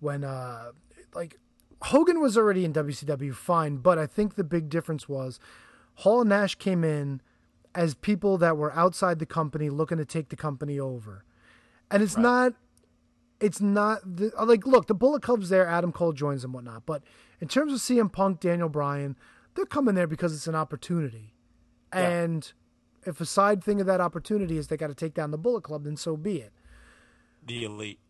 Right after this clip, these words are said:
Speaker 1: Hall and Nash, well, the Elite, I'm sorry. Um,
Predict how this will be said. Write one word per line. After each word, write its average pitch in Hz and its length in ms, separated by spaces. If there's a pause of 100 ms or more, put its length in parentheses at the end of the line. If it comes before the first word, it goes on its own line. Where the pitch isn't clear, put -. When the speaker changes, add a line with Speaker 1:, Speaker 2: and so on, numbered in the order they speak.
(140)
Speaker 1:
Hall 349 240
and 370 80
Nash, 311 320
well, 180 260 (140)
the 175 160
Elite, 139 320
I'm 127 160
sorry. 110 400 (240)
Um, 131 340